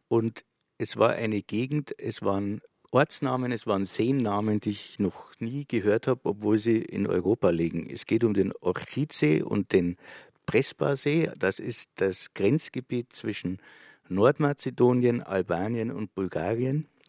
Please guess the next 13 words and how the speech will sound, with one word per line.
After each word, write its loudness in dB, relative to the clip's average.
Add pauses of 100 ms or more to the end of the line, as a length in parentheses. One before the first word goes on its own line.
(100)
Eine -4
Gegend, 2
wo 2
ich -4
noch 0 (120)
nie 0
war, 4 (520)
wo 2
ich -4
jetzt 0 (100)
mal 4
hin 0
will. 4